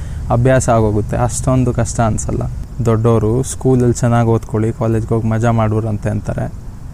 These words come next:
ಸರಿ, ಸ್ಕೂಲಲ್ಲಿ ಓದ್ಕೊಂಡು ಕಾ-, ಒಳ್ಳೆ ಕಾಲೇಜಿಗೆ ಸೇರಿಕೊಂಡ್ರೆ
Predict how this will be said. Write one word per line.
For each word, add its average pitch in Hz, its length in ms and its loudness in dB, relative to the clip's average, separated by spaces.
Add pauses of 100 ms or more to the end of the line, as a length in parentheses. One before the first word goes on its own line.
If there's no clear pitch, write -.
(420)
ಸರಿ, 127 260 0
ಸ್ಕೂಲಲ್ಲಿ 120 440 2
ಓದ್ಕೊಂಡು 113 460 0
ಕಾ-, 113 260 -2
ಒಳ್ಳೆ 120 280 0
ಕಾಲೇಜಿಗೆ 117 500 0
ಸೇರಿಕೊಂಡ್ರೆ 113 640 -4